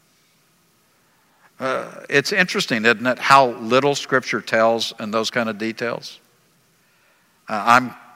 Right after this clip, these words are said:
convinced that sometimes we waste too much time speculating on exactly how it works, and we would do better just to try to figure out how to live the part of Scripture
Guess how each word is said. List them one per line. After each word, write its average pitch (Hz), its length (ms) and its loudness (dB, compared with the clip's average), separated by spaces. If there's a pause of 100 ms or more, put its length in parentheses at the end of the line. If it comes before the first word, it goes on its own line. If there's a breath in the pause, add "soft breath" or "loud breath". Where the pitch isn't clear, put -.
(120)
convinced 127 440 0
that 113 100 -6
sometimes 123 540 -2
we 113 100 -2
waste 117 340 2
too 120 120 -8
much 117 200 0
time 120 300 0
speculating 113 760 0
on 107 160 -6
exactly 117 480 -2
how 110 220 2
it 104 60 -12
works, 117 320 -4 (240 loud breath)
and 123 120 -2
we 123 120 2
would 120 200 -4
do 120 160 -4
better 127 360 4
just - 320 -6
to 110 180 -6 (220 loud breath)
try 131 200 2
to 110 120 -2
figure 117 340 4
out 113 220 6
how 117 240 4
to 101 80 -6
live 107 580 0 (140)
the 104 80 -4
part 117 360 2 (340 loud breath)
of 110 120 -6
Scripture 117 560 -6